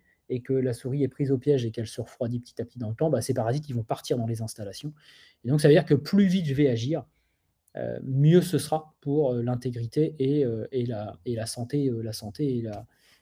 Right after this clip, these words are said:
et, et je dirais la salubrité des lieux dans lequel, euh, dans lequel, euh, j'interviens.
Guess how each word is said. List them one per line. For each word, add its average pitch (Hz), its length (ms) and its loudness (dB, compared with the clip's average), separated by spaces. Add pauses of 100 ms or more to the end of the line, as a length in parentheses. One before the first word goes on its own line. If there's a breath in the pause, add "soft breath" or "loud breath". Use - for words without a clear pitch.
(120)
et, 57 540 -8 (340)
et 104 80 -14
je 107 80 -14
dirais 113 220 -8
la 123 100 -6
salubrité 117 540 -6
des 117 100 -6
lieux 117 160 -4
dans 110 140 -6
lequel, 123 300 -8
euh, 98 140 -14 (960)
dans 110 100 -2
lequel, 135 300 4
euh, 113 140 2
j'interviens. 110 520 -4